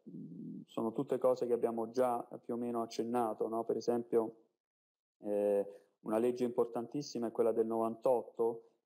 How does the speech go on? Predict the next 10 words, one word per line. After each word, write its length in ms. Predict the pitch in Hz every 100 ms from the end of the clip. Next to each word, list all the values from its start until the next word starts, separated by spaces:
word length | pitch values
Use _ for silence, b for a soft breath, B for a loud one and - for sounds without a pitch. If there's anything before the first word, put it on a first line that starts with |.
| _
che 120 | 131
in 300 | 127 120 120
Italia, 500 | 131 131 127 123 113
recependo 500 | 110 - 110 127 113
una 120 | 113
direttiva 460 | 113 117 - 123 113
comunitaria, 840 | 117 117 131 131 120 117 120 117 -
introduce 600 | 127 - 127 123 123 120
degli 240 | 113 117
obblighi 760 | 135 123 - 123 127 127 131